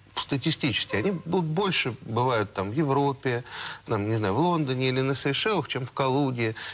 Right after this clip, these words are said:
или там, м, в Троицке. Ну, вот как бы они туда не ездят и не очень с ним связаны. Вот, э, есть, э, основные характеристики этих самых глобальных городов.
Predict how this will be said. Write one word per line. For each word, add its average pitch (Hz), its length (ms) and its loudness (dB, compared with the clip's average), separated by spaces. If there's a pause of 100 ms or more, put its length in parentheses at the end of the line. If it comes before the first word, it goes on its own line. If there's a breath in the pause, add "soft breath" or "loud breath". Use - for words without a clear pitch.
(120)
или 113 500 0
там, 98 160 -2
м, - 840 -4
в - 100 -16
Троицке. 131 500 0
Ну, 160 80 2
вот 139 160 0
как 131 180 -2
бы 131 180 0 (160)
они 147 180 -2
туда 139 240 -2
не 143 420 0
ездят 185 320 -2
и 131 40 2
не 170 140 4
очень 165 240 2
с - 80 -4
ним 135 140 -2
связаны. 95 560 -2 (500 loud breath)
Вот, 147 380 0
э, 123 440 2
есть, 262 380 0
э, 214 260 2 (460)
основные 185 420 2
характеристики 170 800 0
этих 92 300 -2
самых 92 520 -2
глобальных 101 520 0
городов. 139 460 0